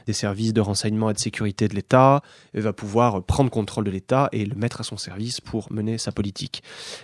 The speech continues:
De l'autre côté, vous avez un Ernst Röhm qui ne cesse de rappeler, de janvier mille neuf cent trente-trois jusqu'à sa mort en juin mille neuf cent trente-quatre, que rien n'est fait, rien n'est joué, que le trente janvier mille neuf cent trente-trois est une simple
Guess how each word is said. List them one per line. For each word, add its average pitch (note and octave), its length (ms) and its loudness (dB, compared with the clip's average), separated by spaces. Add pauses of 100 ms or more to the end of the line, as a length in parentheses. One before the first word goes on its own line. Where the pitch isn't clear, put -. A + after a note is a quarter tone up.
(140)
De B2+ 80 10
l'autre A#2+ 180 8
côté, F3 320 8
vous B2 160 4
avez A2+ 140 10
un A2 200 8
Ernst A2 340 2
Röhm D#3 360 6
qui - 240 -4
ne G2+ 160 4
cesse A3 340 6
de A#2 100 8
rappeler, F#2 600 0
de A2 160 2
janvier C3+ 340 8
mille B2 100 8
neuf G#2+ 100 4
cent A2 140 -2
trente-trois G#2+ 520 0
jusqu'à G2+ 260 -6
sa G#2+ 180 0
mort A#2+ 400 8
en G#2 80 -2
juin G#2+ 180 2
mille G#2 100 0
neuf - 100 -8
cent G2 120 -8
trente-quatre, - 440 -4
que B2 100 0
rien A2 380 2
n'est G2+ 120 4
fait, D3+ 240 0
rien G2+ 160 -2
n'est F#2+ 100 -2
joué, F#2+ 320 -2 (420)
que A#2+ 240 6 (240)
le A2+ 140 -2
trente C3+ 240 -2
janvier B2 200 4
mille G#2+ 80 4
neuf G#2 80 2
cent G#2+ 120 -2
trente-trois G#2 460 0
est F#2 100 -8
une G#2 140 -4
simple B2 380 2